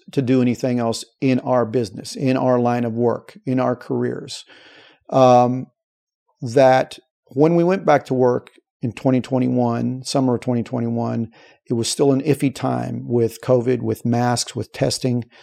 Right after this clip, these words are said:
Again, we're taking all these buses with confined spaces, you know,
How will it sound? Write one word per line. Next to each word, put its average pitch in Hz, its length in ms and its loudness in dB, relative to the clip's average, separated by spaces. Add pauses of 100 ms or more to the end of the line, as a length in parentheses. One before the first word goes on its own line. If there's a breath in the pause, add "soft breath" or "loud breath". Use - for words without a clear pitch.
(540 loud breath)
Again, 117 380 -2
we're 113 100 -2
taking 113 480 -2
all 127 160 4
these 113 160 -4
buses 127 720 -4
with 113 160 -6 (220)
confined 135 480 -2
spaces, 160 600 -4 (580 soft breath)
you 127 100 -6
know, 110 300 -8